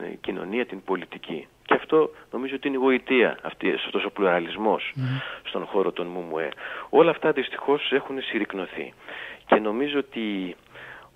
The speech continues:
Speaker 1: οφείλουμε όλοι, είτε πολιτικά κόμματα,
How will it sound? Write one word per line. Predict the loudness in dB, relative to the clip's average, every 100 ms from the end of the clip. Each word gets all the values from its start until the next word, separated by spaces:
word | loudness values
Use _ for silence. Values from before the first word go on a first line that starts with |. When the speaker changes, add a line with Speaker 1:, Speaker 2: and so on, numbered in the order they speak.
| 0
Speaker 1:
οφείλουμε | 2 2 -4 0 0 0 -2 0 2 2 2
όλοι, | 6 6 6 0 -4 -10 -16
είτε | -8 -6 -2
πολιτικά | -2 0 -2 -2 -8 -6 -4
κόμματα, | -2 2 2 2 -4 -8 -10